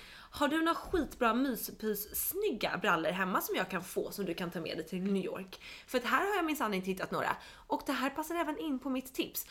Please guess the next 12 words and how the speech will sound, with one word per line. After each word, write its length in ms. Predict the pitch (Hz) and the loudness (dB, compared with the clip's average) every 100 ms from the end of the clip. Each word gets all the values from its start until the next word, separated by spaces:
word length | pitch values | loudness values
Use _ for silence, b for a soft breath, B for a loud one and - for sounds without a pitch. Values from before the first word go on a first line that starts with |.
| B B | B B
För 380 | - 392 240 - | 4 10 10 8
alltså 200 | 262 311 | 4 2
hemma 580 | 277 370 302 339 247 311 - | 2 4 6 8 6 4 -2
så 140 | 294 | 0
vill 260 | 247 220 202 | 4 4 4
man 140 | 185 | 4
ju 60 | 190 | 4
gå 120 | 202 | 4
runt 280 | 165 160 - | 4 0 -2
i 60 | |
sköna 280 | - 277 269 | 4 6 6
kläder, 380 | 247 175 175 | 4 4 4